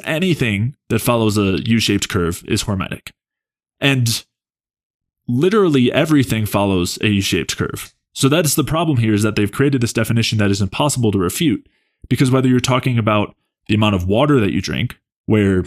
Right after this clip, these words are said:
a certain, you know, if you just drink a normal amount of water, it's fine. If you drink too little, it's bad. And if you drink way too much, it's bad 'cause you drown and die. Then they're saying that that is hormetic because it follows the same shape of the curve. And then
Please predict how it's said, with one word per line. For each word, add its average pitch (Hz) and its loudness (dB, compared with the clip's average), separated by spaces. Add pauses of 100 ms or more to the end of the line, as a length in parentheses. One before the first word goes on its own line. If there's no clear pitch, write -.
(120)
a 107 0
certain, - -2
you 107 2
know, 95 0
if 92 -2
you 104 0
just 113 0
drink 117 -2
a 95 0
normal 110 2
amount 104 2
of 98 2
water, 98 2
it's 92 -2
fine. 98 -2
If - -10
you 104 0
drink 101 -2
too 120 0
little, 107 2
it's 101 -2
bad. 90 -2
And 107 0
if 101 0
you 104 2
drink 107 -2
way 104 2
too 98 -2
much, 127 0
it's 98 0
bad 87 -4
'cause - -6
you 80 -8
drown 95 -2
and - -6
die. 120 -2 (1000)
Then 131 0
they're 151 4
saying 175 0
that 120 2
that 160 2
is 139 2
hormetic 135 -2 (640)
because 139 2
it 143 0
follows 127 2
the 117 2
same 107 -2
shape 117 0
of 104 0
the 101 -2
curve. 123 0 (720)
And 123 2
then 123 0